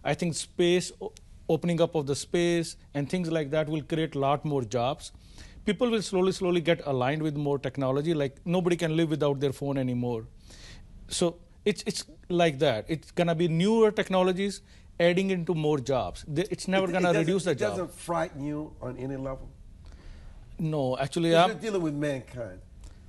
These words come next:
Speaker 1: So that's
Speaker 2: Who,
Speaker 1: why
Speaker 2: who can exploit,
Speaker 1: So think of
Speaker 2: destroy?
Speaker 1: this.
Speaker 2: Just think about,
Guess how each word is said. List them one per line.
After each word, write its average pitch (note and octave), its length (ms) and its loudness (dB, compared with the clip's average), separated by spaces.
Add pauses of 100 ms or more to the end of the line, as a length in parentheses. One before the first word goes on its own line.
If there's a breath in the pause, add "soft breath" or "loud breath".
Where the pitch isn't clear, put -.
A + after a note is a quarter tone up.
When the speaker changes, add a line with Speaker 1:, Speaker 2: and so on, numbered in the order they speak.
(680 soft breath)
Speaker 1:
So - 180 0
that's G3+ 300 6
Speaker 2:
Who, A#3 60 2
Speaker 1:
why F#3 160 6
Speaker 2:
who D#3 140 -8
can F#3 180 -4
exploit, F3+ 680 -2 (320)
Speaker 1:
So - 180 -2
think D#4 360 0
of D4+ 100 2
Speaker 2:
destroy? F#3+ 160 4
Speaker 1:
this. - 180 0
Speaker 2:
Just - 260 -12
think D4+ 140 -8
about, F3+ 440 -2